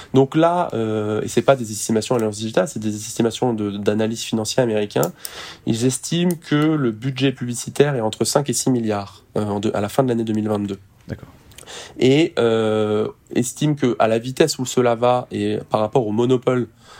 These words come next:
Speaker 1: euh, de l'iPhone,
Speaker 2: Ouais.
Speaker 1: ça pourrait atteindre vingt-cinq à trente milliards d'ici deux mille vingt-cinq. Il faut comparer en, en fait avec d'autres sociétés. Euh, ça sera, ça va paraître pas grand-chose par rapport à un géant comme Google, qui,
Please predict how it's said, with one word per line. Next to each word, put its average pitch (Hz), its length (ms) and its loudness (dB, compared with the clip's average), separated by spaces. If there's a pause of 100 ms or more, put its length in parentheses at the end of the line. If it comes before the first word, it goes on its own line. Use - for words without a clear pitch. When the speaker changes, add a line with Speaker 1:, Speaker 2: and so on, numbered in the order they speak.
(220)
Speaker 1:
euh, 101 180 -2
de 101 120 0
l'iPhone, 127 440 0
Speaker 2:
Ouais. 107 80 -8 (400)
Speaker 1:
ça - 120 2
pourrait 123 200 2
atteindre 143 300 2
vingt-cinq 127 420 0
à - 40 -8
trente - 520 -2
milliards 110 440 0
d'ici 104 320 -6
deux 113 100 0
mille 110 160 0
vingt-cinq. 104 460 -6 (460)
Il - 60 -8
faut 143 100 6
comparer 160 480 6
en, 123 180 0
en 117 80 -2
fait 143 180 0
avec 113 120 2
d'autres 120 160 2
sociétés. 117 320 -2 (480)
Euh, 98 440 2
ça - 340 2
sera, - 240 0
ça - 140 6
va 143 100 6
paraître 160 260 2
pas 175 140 4
grand-chose 151 380 2
par 135 100 4
rapport 143 340 4
à 127 100 0
un 117 60 0
géant 135 320 2
comme 120 200 0
Google, 113 280 -2 (840)
qui, 147 340 0